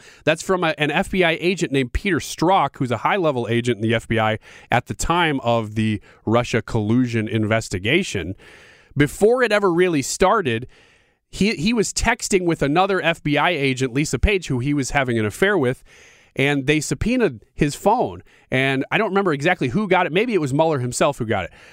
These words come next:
Uh, they got the records of the F B I, these members of the F B I saying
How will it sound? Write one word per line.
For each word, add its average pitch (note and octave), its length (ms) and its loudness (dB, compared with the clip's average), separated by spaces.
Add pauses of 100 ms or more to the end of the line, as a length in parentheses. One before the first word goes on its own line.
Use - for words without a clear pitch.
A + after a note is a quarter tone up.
(120)
Uh, C3 220 2
they D3+ 200 0
got G3 320 2
the E3 320 -4
records D#3+ 580 0
of G3 260 2
the F3 140 0
F D#3+ 160 -2
B D3 160 0
I, C#3+ 340 0 (760)
these E3+ 340 -2 (120)
members G3 320 0
of D3+ 60 -4
the C#3+ 120 2
F D#3 120 -4
B C3+ 100 0
I E3 180 2
saying E3 580 -2